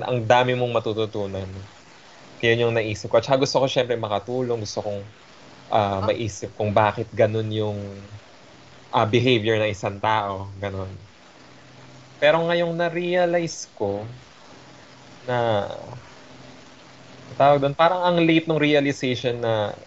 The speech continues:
Speaker 1: either way siguro, magkakaroon ako ng parang regret kahit ano, kahit alin doon sa dalawang yun ang kunin ko. Kasi after kong graduate ng I T, as you all know,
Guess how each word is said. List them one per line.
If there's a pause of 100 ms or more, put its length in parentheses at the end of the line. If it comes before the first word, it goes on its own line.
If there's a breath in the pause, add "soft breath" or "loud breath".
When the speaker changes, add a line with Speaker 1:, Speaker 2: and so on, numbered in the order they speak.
(140)
Speaker 1:
either
way
siguro,
magkakaroon
ako
ng (1000)
parang
regret (160)
kahit
ano,
kahit
alin
doon
sa
dalawang
yun
ang
kunin
ko. (800)
Kasi (640)
after
kong
graduate
ng
I
T,
as
you
all
know,